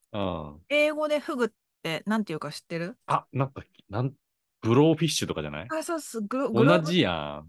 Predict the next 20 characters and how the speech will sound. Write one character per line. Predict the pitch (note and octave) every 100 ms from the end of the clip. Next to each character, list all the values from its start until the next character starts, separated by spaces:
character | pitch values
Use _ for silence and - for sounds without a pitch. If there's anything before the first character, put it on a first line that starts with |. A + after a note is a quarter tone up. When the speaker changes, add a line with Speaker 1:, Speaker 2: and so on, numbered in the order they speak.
| -
Speaker 1:
ん。 | -
え？ | F#3+ - _ _ _ _
Speaker 2:
え | A3+
っ |
と | G3+
ね、 | -
グ | G3 A3
ロ | D4 D4+
ー-、 | - _ _
Speaker 1:
あ、 | G3
Speaker 2:
グ |
ロ | B3+
ー-、 |
Speaker 1:
グ | D4
ロ | C#3
ー。 | E2+ _ _ _ _ -
Speaker 2:
グ | G3
ロ | B3+ C#4+
ー |
ブ。 | E3+